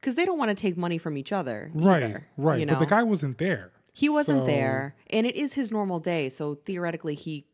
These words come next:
Speaker 1: he should have been, or maybe he was on break or whatever.
Speaker 2: Right.
Speaker 1: But she didn't want me sitting around waiting either, especially for something so simple.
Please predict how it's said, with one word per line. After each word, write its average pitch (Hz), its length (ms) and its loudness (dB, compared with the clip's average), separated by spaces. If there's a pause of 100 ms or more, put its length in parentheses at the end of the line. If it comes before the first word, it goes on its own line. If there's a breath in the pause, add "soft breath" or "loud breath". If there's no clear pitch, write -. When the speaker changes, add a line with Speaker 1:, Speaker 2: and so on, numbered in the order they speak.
Speaker 1:
he 160 180 -8
should 208 380 -6
have 165 120 -6
been, 143 280 -2
or 139 240 -4
maybe 143 220 -4
he 151 80 -6
was 139 120 -6
on 131 140 -6
break 139 260 -4
or 135 60 -6
whatever. 127 280 -4
Speaker 2:
Right. 120 300 -2 (340 soft breath)
Speaker 1:
But 185 120 0
she 254 100 -2
didn't 220 180 0
want 156 160 2
me 147 60 0
sitting 131 240 -6
around 139 220 -2
waiting 131 260 -4
either, 143 220 0
especially 143 360 -4
for 139 120 -14
something 139 260 -8
so 127 140 -10
simple. 131 560 -8